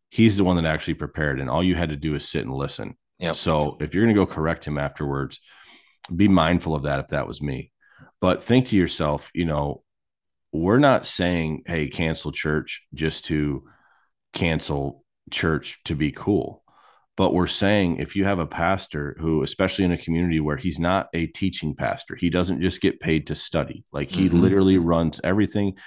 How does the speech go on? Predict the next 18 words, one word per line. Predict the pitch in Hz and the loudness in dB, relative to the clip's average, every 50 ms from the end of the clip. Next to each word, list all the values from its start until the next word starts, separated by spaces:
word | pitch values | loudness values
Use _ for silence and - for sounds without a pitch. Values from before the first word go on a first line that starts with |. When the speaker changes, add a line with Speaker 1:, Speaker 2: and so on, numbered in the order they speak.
| - - - - _ | -20 -20 -20 -14 _
Speaker 1:
He's | - 80 - | -10 -10 -8
counseling | - - 101 98 101 98 - 101 98 98 98 | -2 0 2 2 2 2 0 2 2 4 4
you. | 92 95 98 95 90 | 4 4 4 2 2
He | - 87 82 | 2 0 -2
has | 85 82 - | -2 -2 -4
to | - 82 | -6 -6
go | 82 80 | -4 -4
to | 78 | -2
your | 73 73 | -4 -4
birthday | 76 - 101 95 - - 92 90 | -2 0 -2 0 0 0 0 0
parties. | - - 90 87 87 82 - | 0 0 0 0 0 -2 -2
He | - | -4
has | 78 73 | -4 -4
to | - - | -4 -2
do | 87 85 | 0 0
all | 87 87 | 0 0
these | 90 90 85 - | 0 -2 -2 -2
things. | 92 87 85 - | -4 -4 -4 -4